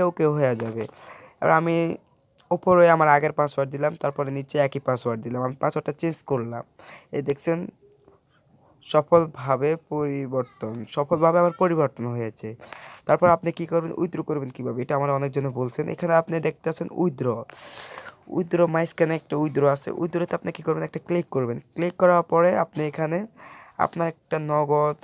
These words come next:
আমি হয় আপনি একটা নগদ, বিকাশ, যেটাই চেটে বসাতে পারেন। আমার একটা নগদ আছে, আপনি কীভাবে বসাবেন আমি দেখাই দিতেছি। আমার ধরেন এটা আমার নগদ, আমি নগদটা বসাই দিলাম, লাস্টে আমার নাম্বার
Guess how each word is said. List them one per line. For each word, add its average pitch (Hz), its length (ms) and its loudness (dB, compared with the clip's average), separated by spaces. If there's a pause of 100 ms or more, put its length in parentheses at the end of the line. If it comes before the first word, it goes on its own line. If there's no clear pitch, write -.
(120)
আমি 147 220 -6
হয় 143 340 0 (240)
আপনি - 240 -4
একটা 151 220 -4
নগদ, 143 400 0 (140)
বিকাশ, 139 420 -4
যেটাই 175 280 -2
চেটে 175 300 -2
বসাতে 127 420 -4
পারেন। 110 280 -8 (500)
আমার 170 260 4
একটা 175 180 2
নগদ 147 320 2
আছে, 127 160 -4
আপনি 165 140 -2 (100)
কীভাবে 185 260 4
বসাবেন 160 380 2
আমি 151 140 -2
দেখাই 147 260 -2
দিতেছি। 117 360 -6
আমার 143 200 2 (100)
ধরেন 135 260 2
এটা 143 180 -4
আমার 131 140 -2
নগদ, 117 440 -8 (720)
আমি 147 140 2
নগদটা 160 340 0
বসাই 147 280 0
দিলাম, 123 280 0
লাস্টে 131 260 -2
আমার 143 180 -2
নাম্বার 135 160 -2